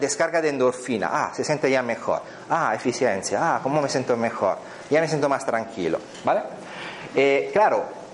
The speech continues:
puede pasar en un equipo que llegamos a un momento que el proyecto está casi terminado y ¿qué es lo que suele pasar? Ya todo el mundo se relaja, todo el mundo ya está mirando a otro proyecto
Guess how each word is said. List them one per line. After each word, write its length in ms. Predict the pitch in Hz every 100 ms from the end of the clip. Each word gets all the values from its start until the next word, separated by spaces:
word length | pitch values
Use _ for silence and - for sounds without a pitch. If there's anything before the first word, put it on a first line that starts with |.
| - -
puede 260 | 165 208 226
pasar 320 | 196 - 214
en 100 | 147
un 80 | 180
equipo 500 | 220 220 196 185 190
que 120 | 117
llegamos 340 | 127 156 175 185
a 40 |
un 80 | 180
momento 560 | 185 185 180 202 208
que 300 | - 127 123 123
el 100 | 120
proyecto 400 | 135 175 185 143
está 180 | 127
casi 240 | 117 123 131
terminado 720 | 151 147 160 180 175 185 -
y 60 | 135
¿qué 100 | 147
es 80 |
lo 100 | 135
que 120 | 117 110
suele 200 | 113 101
pasar? 380 | 101 - 92
Ya 100 | 120
todo 120 | 127 131
el 60 |
mundo 200 | 139 139
se 160 | 131 143
relaja, 560 | 151 165 170 180 175
todo 120 | 175 175
el 60 |
mundo 160 | 135 131
ya 120 | 139
está 180 | 135 135
mirando 380 | 135 147 135 117
a 40 |
otro 240 | 127 147
proyecto 760 | - 160 170 175 175 170 190